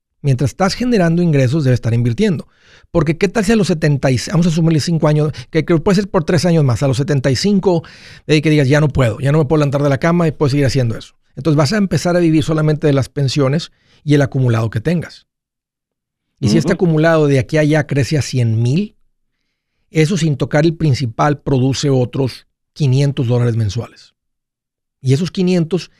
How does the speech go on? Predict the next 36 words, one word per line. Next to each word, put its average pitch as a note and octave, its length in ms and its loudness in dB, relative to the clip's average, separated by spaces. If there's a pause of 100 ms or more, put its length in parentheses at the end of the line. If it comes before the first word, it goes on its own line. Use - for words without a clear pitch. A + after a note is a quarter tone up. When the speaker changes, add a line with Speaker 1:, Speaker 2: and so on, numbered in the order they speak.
(120)
Speaker 1:
es D#3+ 120 2
lo E3+ 100 2
que E3 100 -2
les C3+ 180 2
va C#3+ 100 2
a - 20 2
dar C#3+ 240 0
pa, C3 300 -6 (220)
pues, D#4 140 -6
pa - 200 -8
salir D3+ 260 0
a C3+ 60 -4
comer C3 380 0
y C#3 60 0
pa C3+ 160 -4
esto A2 160 -4
y - 40 -6
pa D3+ 100 -2
lo G3 60 0
otro, F#3 120 0
porque C#3+ 180 -4
como D#3 200 0
quiera E3+ 180 2
lo, E3 200 2
la D3 160 0
base E3+ 240 0
va F3 80 0
a - 20 -2
estar C#3+ 220 -4
cubierta C#3 360 0
con C3 80 -2
las A2+ 120 -4
pensiones. - 580 -12 (1300)
Speaker 2:
Sí, G2+ 260 -2
sí, F#2+ 180 -6
sí. - 80 -14